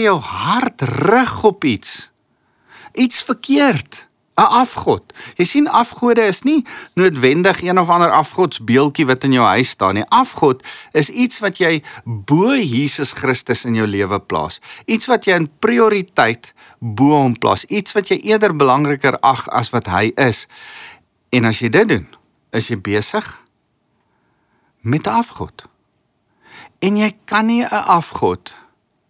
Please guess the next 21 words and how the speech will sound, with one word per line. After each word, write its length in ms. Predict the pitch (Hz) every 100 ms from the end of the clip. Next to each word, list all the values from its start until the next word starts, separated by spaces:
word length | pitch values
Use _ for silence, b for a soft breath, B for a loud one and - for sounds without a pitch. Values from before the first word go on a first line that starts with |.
| _ b b b _
in 200 | 143 139
jou 180 | 139 117
hart 560 | 92 90 113 - - - _ _ _ _ _ _ _ -
hê 200 | 104 107
nie. 280 | 90 87 _ -
Jy 140 | 131
moet 240 | 196 240 - -
elke 520 | 160 185 202 - - _
afgod 680 | - 170 - - 135 131 - -
uitsorteer. 760 | 131 131 - 117 - 90 87 - -
Elke 480 | 165 208 214 214
ding 280 | 147 151 165
wat 200 | 143 -
tussen 340 | - - 143 120
jou 180 | 113
en 60 | 139
die 120 | 131
Here 140 | 120 123
staan, 300 | - 117 -
uitsorteer. 540 | 139 - 127 113 98
Elke, 420 | - 180 - 220